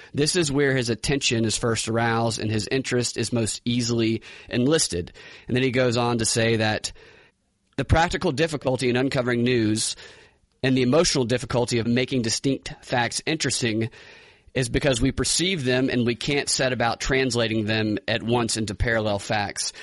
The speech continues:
which basically is, basically is just talking about let news be uncovered by overt acts, which are often created by, uh, propagandists, and then de-, deliver them to the press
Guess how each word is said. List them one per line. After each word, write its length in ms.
which 260
basically 560
is, 140
basically 440
is 100
just 160
talking 300
about 300
let 160
news 240
be 180
uncovered 460
by 160
overt 360
acts, 300
which 140
are 80
often 340
created 540
by, 260
uh, 220
propagandists, 720
and 140
then 360
de-, 420
deliver 420
them 220
to 140
the 100
press 580